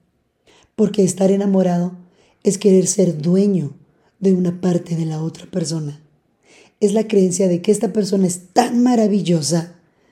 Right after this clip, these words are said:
que quieres que él o ella sea una parte de tu vida. Cuando te enamoras de una persona,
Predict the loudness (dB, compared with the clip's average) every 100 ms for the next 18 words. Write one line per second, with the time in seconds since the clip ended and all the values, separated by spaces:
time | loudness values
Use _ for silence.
0 | _ _ -8 -4 0 0 2 4 4 4
1 | 2 0 0 -2 -6 -10 _ _ 0 2
2 | 4 0 -2 -2 -2 -4 -4 -6 -6 -6
3 | -6 -16 _ _ _ _ _ _ _ _
4 | _ _ _ 0 2 2 2 2 4 4
5 | 4 2 2 2 0 0 -2 -2 -2 -4